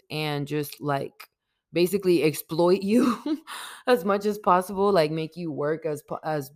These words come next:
much as possible. And also, I'm just saying this is not only, like, one organization. This can be, like, any organization because some organizations are different, um, than others. Um, but again,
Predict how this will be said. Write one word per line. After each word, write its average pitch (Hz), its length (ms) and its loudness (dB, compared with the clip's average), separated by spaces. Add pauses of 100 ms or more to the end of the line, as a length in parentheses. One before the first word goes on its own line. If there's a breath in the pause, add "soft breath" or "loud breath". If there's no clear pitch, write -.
much 156 220 -8
as 147 120 -8
possible. 165 640 -2 (300 soft breath)
And 165 160 -2
also, 180 320 2
I'm 165 160 2
just 175 160 -4
saying 165 320 -2
this 165 180 -4
is 160 120 -4
not 151 420 0 (220)
only, 156 400 -2
like, 135 280 -2
one 139 280 -2
organization. 135 500 -6
This 147 160 -8
can 139 180 -6
be, 131 140 -4
like, 120 320 -6 (420 loud breath)
any 170 220 2
organization 151 560 0
because 143 540 -6
some 170 280 -4
organizations 151 640 0
are 131 120 -2
different, 123 580 -2 (240)
um, 135 440 -2
than 135 220 -4
others. 135 460 -4 (400 loud breath)
Um, 139 680 2
but 160 200 0
again, 151 500 0